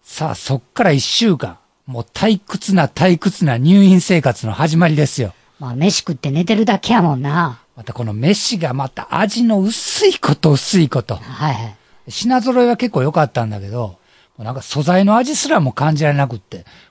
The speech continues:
Speaker 1: もうどうやったらこんな味の薄いおかず作れるんかなって不思議でしょうがなかったもん。
Speaker 2: そこまで？
Speaker 1: あんまり味せえへんから、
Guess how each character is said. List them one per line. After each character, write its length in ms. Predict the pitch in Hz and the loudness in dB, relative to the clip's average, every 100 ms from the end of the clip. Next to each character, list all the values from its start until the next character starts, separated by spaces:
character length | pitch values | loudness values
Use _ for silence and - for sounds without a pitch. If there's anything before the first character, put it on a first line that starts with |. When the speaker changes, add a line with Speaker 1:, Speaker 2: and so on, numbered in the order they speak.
| - | -18
Speaker 1:
も 80 | |
う 20 | 101 | -2
ど 220 | 156 254 | 2 2
う 60 | 339 | 2
や 80 | 392 | 0
っ 60 | |
た 100 | - | 0
ら 60 | 160 | 0
こ 160 | 151 | 2
ん 40 | 156 | 0
な 180 | 160 170 | 2 0
味 180 | 180 | 2
の 120 | 196 190 | 4 2
薄 180 | 196 156 | 2 -2
い 40 | |
お 80 | 110 | -2
か 120 | 123 | -4
ず 100 | 131 | -6
作 240 | - - | -8 -4
れ 80 | 135 | 0
る 80 | 147 | 0
ん 40 | 175 | 0
か 100 | 123 | 0
な 100 | 110 | -4
っ 20 | |
て 80 | 107 | -8
不 140 | 214 | -4
思 160 | - 302 | -2 0
議 60 | |
で 100 | 254 | 2
し 100 | - | 2
ょ 60 | 247 | 2
う 40 | |
が 100 | 220 | 2
な 100 | 214 | 2
か 80 | 170 | 0
っ 80 | 127 | -2
た 120 | 110 | -6
も 80 | 98 | -8
ん。 40 | |
Speaker 2:
そ 200 | 117 170 | -8 -6
こ 100 | 160 | -2
ま 180 | 196 220 | 0 0
で？ 160 | 180 95 _ _ | -2 -6 _ _
Speaker 1:
あ 160 | 110 139 | -4 0
ん 160 | 233 | 2
ま 120 | 254 233 | 2 2
り 80 | |
味 180 | 226 208 | 2 2
せ 120 | 220 | 2
え 40 | 202 | 2
へ 100 | 151 | 2
ん 60 | |
か 120 | 110 104 | 0 -6
ら、 180 | 101 | -8